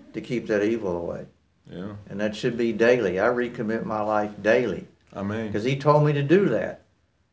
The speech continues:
Speaker 1: And now he gives me all this information to tell me exactly in detail why I should.
Speaker 2: Yeah.
Speaker 1: But before I didn't have the information, I just had him.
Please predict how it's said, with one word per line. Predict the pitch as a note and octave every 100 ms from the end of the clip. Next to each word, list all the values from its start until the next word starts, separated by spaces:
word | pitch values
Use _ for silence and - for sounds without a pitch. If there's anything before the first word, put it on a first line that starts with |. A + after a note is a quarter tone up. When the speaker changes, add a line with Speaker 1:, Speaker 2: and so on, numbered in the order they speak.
| _
Speaker 1:
And | A2
now | A#2 C3
he | C3
gives | B2+ C3 B2+
me | B2+
all | B2 C3
this | C#3 C#3
information | D3+ C#3 B2+ B2 C#3 C#3 A#2
to | G#2
tell | B2 A#2
me | A2+
exactly | A2 G#2 G2+ A#2+ D#3+ - A2+ A2
in | A2
detail | C3 E3 C3 G#2+ A2
why | A2+ A#2 A#2
I | F2+
should. | - D#3 A#2+ - - - _ _
Speaker 2:
Yeah. | G2+ G2+ F2+ F2 - -
Speaker 1:
But | G#2+
before | G#2 G#2+ C3 A#2+
I | A#2
didn't | A#2+ B2
have | A#2 A#2+ C3+ B2
the | A2+
information, | G#2+ G#2 G2 G2 F2+ G#2
I |
just | G#2 G2+ -
had | G#2+ G2+
him. | G#2+ G#2